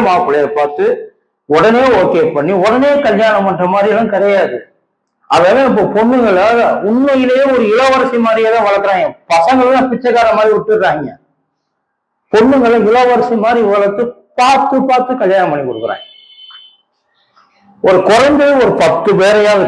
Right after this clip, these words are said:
பார்த்து அதுல ஒரு அஞ்சு பேரை செலக்ட் பண்ணி அதுல ஒரு மூணு பேரை ஷார்ட் லிஸ்ட் பண்ணி அதுக்கப்புறம் கலந்து பேசிக்கிட்டு அந்த மூணு பேரை ரெண்டு பேரை செலக்ட் பண்ணி அதுல வந்து எவன் நல்லவன்னு கம்பாரிசன் பண்ணி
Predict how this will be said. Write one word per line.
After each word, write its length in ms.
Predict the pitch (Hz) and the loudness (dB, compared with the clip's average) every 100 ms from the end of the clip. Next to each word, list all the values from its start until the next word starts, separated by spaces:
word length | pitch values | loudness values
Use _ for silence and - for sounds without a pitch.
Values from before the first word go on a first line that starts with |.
| - | -2
பார்த்து 420 | 165 151 - 156 165 165 _ _ _ _ _ _ _ | -2 -2 -4 -2 -4 -6 _ _ _ _ _ _ _
அதுல 260 | 147 202 226 202 | 0 2 2 2
ஒரு 140 | 185 | 2
அஞ்சு 260 | 170 165 165 | 0 0 0
பேரை 200 | 180 180 | 0 0
செலக்ட் 340 | - 156 156 - | 0 -2 -2 -2
பண்ணி 260 | 135 131 151 156 - - _ _ | -2 0 -2 -6 -14 -20 _ _
அதுல 300 | - 185 247 254 214 | -2 0 2 2 2
ஒரு 100 | 196 190 | 0 0
மூணு 180 | 202 185 | 0 0
பேரை 200 | 190 190 | 0 0
ஷார்ட் 280 | 156 170 165 165 | 0 0 0 -2
லிஸ்ட் 260 | 156 - | -6 -8
பண்ணி 280 | 139 131 151 165 - _ _ _ _ _ _ | -6 -6 -6 -8 -14 _ _ _ _ _ _
அதுக்கப்புறம் 680 | 180 240 247 247 247 262 254 | 2 2 2 2 2 0 0
கலந்து 400 | 233 220 226 208 | 0 2 0 0
பேசிக்கிட்டு 640 | - 185 180 170 147 147 170 180 | 0 -2 -2 -4 -4 -4 -4 -2
அந்த 240 | 180 240 254 | -2 -2 0
மூணு 240 | 214 233 220 | 0 0 0
பேரை 180 | 226 220 196 | 2 0 0
ரெண்டு 200 | 190 196 | 0 0
பேரை 200 | 190 175 | 0 -2
செலக்ட் 380 | 165 151 151 - | -2 -4 -4 -10
பண்ணி 300 | 143 151 190 - _ _ _ _ _ | -8 -4 -4 -6 _ _ _ _ _
அதுல 420 | 156 185 285 285 285 254 | 2 2 2 0 2 2
வந்து 260 | 233 233 233 202 | 0 0 0 0
எவன் 240 | 226 214 | 0 0
நல்லவன்னு 540 | 202 208 196 202 214 214 185 - | 0 0 0 0 0 0 0 0
கம்பாரிசன் 680 | 175 196 208 180 160 160 147 | -2 0 0 -2 -6 -10 -6
பண்ணி 320 | 143 151 | -4 -4